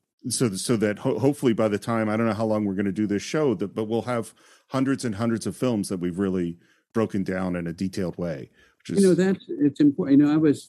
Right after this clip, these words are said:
Speaker 2: w-, and listening to your Giant, uh, thing, y-, y-, that, that's, uh, it, it, not, not much of that goes on, that kind of really deep and, and kind of in,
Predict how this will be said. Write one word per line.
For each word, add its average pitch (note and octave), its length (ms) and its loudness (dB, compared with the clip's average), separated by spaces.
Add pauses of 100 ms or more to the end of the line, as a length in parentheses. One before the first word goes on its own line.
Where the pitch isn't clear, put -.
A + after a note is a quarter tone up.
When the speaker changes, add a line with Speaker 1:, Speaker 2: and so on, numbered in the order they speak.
Speaker 2:
w-, C3 400 2
and B2 140 6
listening C3+ 380 4
to C3 80 4
your B2 180 6
Giant, B2+ 520 2 (200)
uh, G2+ 220 0 (600)
thing, B2 260 2 (520)
y-, - 180 2 (100)
y-, D3+ 160 2
that, E3 240 -2
that's, - 520 -4
uh, - 40 -2 (420)
it, B2+ 160 2
it, E3+ 760 -2
not, D#3+ 300 0
not E3 200 4
much D3 260 0
of B2+ 120 0
that C3+ 240 0 (100)
goes B2+ 220 0
on, B2+ 280 4
that G#2+ 200 -2
kind A#2 160 2
of G2+ 160 0
really A2 180 6
deep A#2+ 320 4 (680)
and, A#2+ 360 2
and B2+ 280 4
kind D3 200 6
of A#2+ 100 4
in, B2+ 220 4